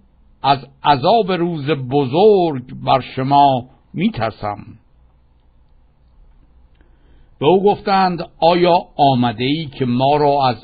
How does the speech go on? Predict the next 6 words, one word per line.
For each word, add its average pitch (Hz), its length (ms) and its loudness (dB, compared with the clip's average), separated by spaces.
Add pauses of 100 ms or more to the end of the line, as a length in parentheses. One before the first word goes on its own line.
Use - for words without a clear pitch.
خدایانمان 135 1400 -2 (340)
منصرف 120 800 -2
کنی؟ 196 520 -2 (1400)
اگر 226 280 0
راست 151 500 0
می‌گویی، 131 760 -4